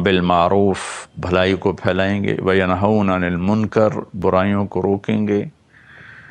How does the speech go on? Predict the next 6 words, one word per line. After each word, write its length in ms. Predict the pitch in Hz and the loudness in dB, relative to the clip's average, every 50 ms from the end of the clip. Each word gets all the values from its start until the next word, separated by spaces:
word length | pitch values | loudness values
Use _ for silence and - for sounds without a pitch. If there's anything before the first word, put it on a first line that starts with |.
| - - - - - - - - - - - - | -20 -20 -20 -20 -20 -20 -20 -20 -20 -12 -2 2
ویؤمنون 640 | 117 127 131 131 131 131 127 131 131 131 135 135 131 131 123 117 | 2 4 4 4 4 4 4 4 4 4 4 4 4 4 4 4
باللہ، 300 | 117 127 131 135 135 135 | 4 4 6 6 6 6
اور 140 | 135 131 127 | 6 4 4
اللہ 280 | 120 117 120 127 131 120 - | 4 4 4 4 4 2 2
پر 120 | 120 110 | 0 2
ایمان 440 | 101 101 92 90 92 95 101 107 110 | 2 2 2 2 2 2 4 4 4